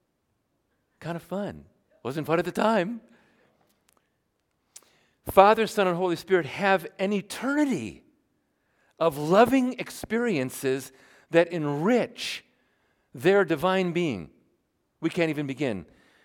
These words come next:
to comprehend that. So in John three sixteen, what we, we realize is the Father has given us something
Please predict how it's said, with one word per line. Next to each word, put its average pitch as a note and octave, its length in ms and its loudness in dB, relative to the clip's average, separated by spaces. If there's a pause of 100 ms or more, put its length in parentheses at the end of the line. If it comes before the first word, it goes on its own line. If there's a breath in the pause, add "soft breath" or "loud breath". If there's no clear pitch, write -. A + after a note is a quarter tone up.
(140)
to C3 80 -10
comprehend B2+ 580 -4
that. D2 160 -8 (1000 soft breath)
So F3+ 160 -4
in C#3 80 -2
John G3+ 300 4
three A3+ 200 -2
sixteen, E3+ 680 -2
what D3+ 180 -2
we, C#3+ 240 -4 (160)
we C#3+ 140 -4
realize C3 600 -2
is A#2+ 200 -10
the - 160 -18
Father F#3 640 0
has B2 240 -6
given E3+ 300 -2
us C3+ 160 -4
something A2+ 680 -6